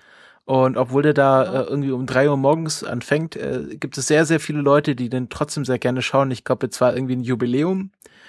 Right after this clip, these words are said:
Speaker 1: Und dann hatte man die Australier eingeladen,
Speaker 2: Ja, es,
Speaker 1: dass
Speaker 2: es
Speaker 1: sie
Speaker 2: war
Speaker 1: ange-
Speaker 2: irgendein Jubilä-, genau, es war irgendein Jubiläum gewesen.
Speaker 1: Ja.
Speaker 2: Aber ich weiß nicht mehr, welches das
Speaker 1: Irgendwie,
Speaker 2: war. Es
Speaker 1: keine
Speaker 2: war
Speaker 1: Ahnung,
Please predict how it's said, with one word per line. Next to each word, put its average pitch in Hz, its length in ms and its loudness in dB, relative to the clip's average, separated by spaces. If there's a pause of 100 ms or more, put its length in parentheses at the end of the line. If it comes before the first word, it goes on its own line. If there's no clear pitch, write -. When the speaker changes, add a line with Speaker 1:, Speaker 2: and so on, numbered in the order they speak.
(300)
Speaker 1:
Und 127 80 -6
dann 135 160 0
hatte 143 220 0
man 135 200 2
die 131 80 2
Australier 123 680 2
eingeladen, 127 420 2
Speaker 2:
Ja, 117 40 0
es, - 80 -2
Speaker 1:
dass 123 140 -2
Speaker 2:
es 196 60 -6
Speaker 1:
sie - 40 0
Speaker 2:
war 214 100 4
Speaker 1:
ange- 233 60 -2
Speaker 2:
irgendein 240 360 0
Jubilä-, 208 400 -2
genau, 196 260 4
es 180 140 -2
war 202 200 2
irgendein 233 360 0
Jubiläum 196 600 2
gewesen. 151 520 -6
Speaker 1:
Ja. 131 200 -4
Speaker 2:
Aber 180 380 0
ich 175 160 -12
weiß 185 200 0
nicht 185 160 -6
mehr, 180 120 -4
welches 175 340 -2
das - 100 -4
Speaker 1:
Irgendwie, 123 280 0
Speaker 2:
war. - 80 -10
Es - 60 -12
Speaker 1:
keine 123 140 -2
Speaker 2:
war - 60 -2
Speaker 1:
Ahnung, 123 100 -4